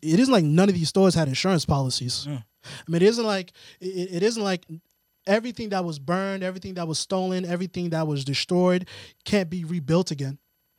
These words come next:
Speaker 1: And my, my heart goes out to the business owners out there who, who had their businesses destroyed. It's fucked up. You worked your whole life to set up, to set up that shop,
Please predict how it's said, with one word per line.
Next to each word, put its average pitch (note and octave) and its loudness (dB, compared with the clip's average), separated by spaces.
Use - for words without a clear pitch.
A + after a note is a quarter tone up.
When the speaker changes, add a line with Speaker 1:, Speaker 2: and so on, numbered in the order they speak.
Speaker 1:
And G3 4
my, G3+ 2
my B3 4
heart C4 0
goes G#3+ 6
out G3+ 4
to G3+ 4
the F3+ 6
business F#3 4
owners F#3 6
out F#3 4
there F#3 4
who, F3 2
who E3 2
had E3+ 2
their F3 4
businesses F3 4
destroyed. E3+ 2
It's C#4 -6
fucked - 0
up. D#4+ 2
You C4 2
worked E4 4
your A#3+ 2
whole C#4+ 2
life C#4 -2
to A#3 -4
set A3 2
up, G3+ -8
to G3 2
set G3 4
up F#3 4
that D#3+ 4
shop, - 0